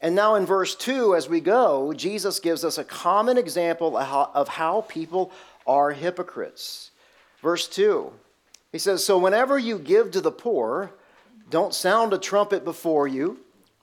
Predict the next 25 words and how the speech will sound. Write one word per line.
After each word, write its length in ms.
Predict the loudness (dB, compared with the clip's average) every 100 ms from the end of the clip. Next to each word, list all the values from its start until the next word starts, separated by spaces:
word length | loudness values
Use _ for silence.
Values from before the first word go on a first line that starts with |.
| _ -6
as 200 | -4 -2
the 160 | -2
hypocrites 540 | -2 -4 -4 -4 -6 -6
do 380 | -4 0 0
in 80 | 0
the 60 | -4
synagogues 840 | -4 -2 0 2 4 4 0 -2
and 100 | 0
on 160 | 0 -2
the 80 |
streets 500 | -4 -6 -4 -4 -4
to 120 | -8 -2
be 300 | 0 0 -2 -14 -4
applauded 680 | -4 -4 0 4 4 4 2
by 200 | 2 0
these 220 | -4 -12
people. 560 | -14 -16 -14 -10 -10 -12 _ _ _ _ _ _ _ _ _ -16
Truly, 640 | -10 -8 -6 -6 -8 -16 _ _ _ _ _ _ _ -16
I, 120 | -12 -10
I 20 | -10
tell 380 | -10 -10 -8
you, 400 | -6 -8 -10 -14 -20 _ _ _
they've 240 | 0 2
got 460 | 2 2 0 -4 -4
their 460 | -2 2 2 0